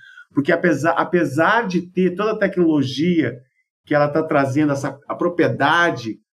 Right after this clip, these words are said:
mas aquela propriedade, ela é lícita? Quem tá por trás disso? Como é que foi? Como é que é o relacionamento? Como é que é a, o objetivo daquilo? Entendeu? E, e, então, tem ainda um grande... Eu acho que o protagonismo vai ser um grande... Como é que a gente sai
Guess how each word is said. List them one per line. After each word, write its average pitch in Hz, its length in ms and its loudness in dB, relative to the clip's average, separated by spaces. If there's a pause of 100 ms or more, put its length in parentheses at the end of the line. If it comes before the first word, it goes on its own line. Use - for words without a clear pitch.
(180)
mas 156 240 0
aquela 190 300 0
propriedade, 160 680 2
ela 147 180 2
é 135 60 0
lícita? 131 840 -4
Quem 233 180 -4
tá 190 140 0
por 165 160 -4
trás 151 280 2
disso? 131 380 0
Como 175 140 2
é 220 80 4
que 214 140 -8
foi? 156 200 2
Como 185 140 -2
é 233 60 0
que 233 60 -4
é 233 40 4
o 240 40 0
relacionamento? 156 880 0
Como 170 160 0
é 208 100 -2
que 202 260 -2
é 180 360 0 (480)
a, - 160 -2
o 165 180 2
objetivo 175 880 0
daquilo? 127 540 -2 (440)
Entendeu? 160 360 0 (440)
E, 113 480 0
e, 120 60 -6
então, 190 380 -2
tem 247 240 2
ainda 196 640 0
um 156 260 0
grande... 190 680 0 (260)
Eu - 120 -10
acho 127 160 -4
que 160 80 0
o 143 40 -4
protagonismo 165 540 2
vai 190 80 2
ser 190 140 0
um 190 120 2
grande... 208 300 0
Como 208 160 0
é 226 60 2
que 233 120 -6
a 196 60 -2
gente 190 180 0
sai 160 320 0